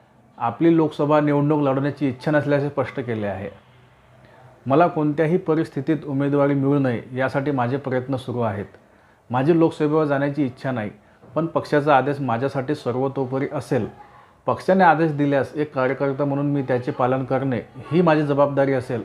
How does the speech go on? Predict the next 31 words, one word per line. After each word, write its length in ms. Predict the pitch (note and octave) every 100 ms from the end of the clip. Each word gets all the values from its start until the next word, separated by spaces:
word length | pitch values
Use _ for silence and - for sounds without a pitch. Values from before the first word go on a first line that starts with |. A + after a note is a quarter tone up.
| -
असे 200 | A#2 E3
सुधीर 300 | C3 B2+ D3+
मुनगंटीवार 600 | C#3 C3+ C#3 C3 C3 A#2+
म्हणाले. 300 | G#2+ G2 F#2+
सुधीर 520 | - - - C#3+ G3+
मुनगंटीवार 580 | F#3+ F3+ F3+ F3 F3 E3
यांच्या 420 | D#3 D3+ D3+ A2+ C3+
भूमिकेमुळे 560 | C3 D3 D3 D3 D3
भाजपाच्या 540 | C3+ A2+ A#2+ C3 C#3 C#3+
गोटात 340 | B2+ C#3 B2+
एकच 260 | B2+ D#3+ -
खळबळ 260 | C3+ C3+
उडाली 380 | C3 A#2+ A2 G#2+
आहे. 200 | G#2+ G2+ - - - _
नारायण 340 | A#2+ B2+ D3 E3
राणे, 260 | E3 D#3+
आशिष 360 | A#2 A#2 E3+ D#3+
शेलार, 260 | E3 D#3+ C3
गिरीश 240 | C#3+ E3
महाजन, 360 | E3 D#3 D#3 D3
विनोद 240 | C3+ D#3+ D#3+
तावडे 300 | D3+ C#3 A2 - _ _
यांची 440 | B2+ C3+ C#3 E3 C#3
लोकसभेसाठी 600 | D#3 - D#3 D#3 D3+ D#3+
नकार 320 | C3+ D#3 D3
घंटा 300 | C3 A#2+ A#2+
आहे. 220 | G#2 G2 - _ - - C3
एका 220 | B2+ F#3
वृत्तवाहिनीने 640 | E3 D#3+ F3 E3+ E3 E3
दिलेल्या 300 | D#3 D#3 D#3
वृत्तानुसार 640 | C#3 - C#3 B2+ A2+ G#2+